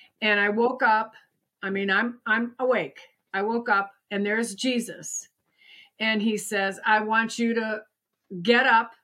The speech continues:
He said, "Well, I heard, 'Catherine, wake up.'" And then I woke up and there, there was Jesus. So I don't wanna say I woke up first, because he woke me up and he said, "I want you to go to the front door. Come with me and go to the front door."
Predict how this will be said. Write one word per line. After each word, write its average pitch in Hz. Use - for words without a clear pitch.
He 226
said, 220
"Well, 220
I 226
heard, 233
'Catherine, 254
wake 214
up.'" 208
And 208
then 262
I 254
woke 202
up 185
and 185
there, 190
there 180
was 175
Jesus. -
So 175
I 170
don't 175
wanna 170
say 165
I 156
woke 160
up 147
first, 156
because 170
he 226
woke 202
me 185
up -
and 180
he 190
said, 180
"I -
want 190
you 190
to 175
go 196
to 208
the 202
front 185
door. -
Come 247
with 294
me 190
and 190
go 208
to 202
the 196
front 175
door." -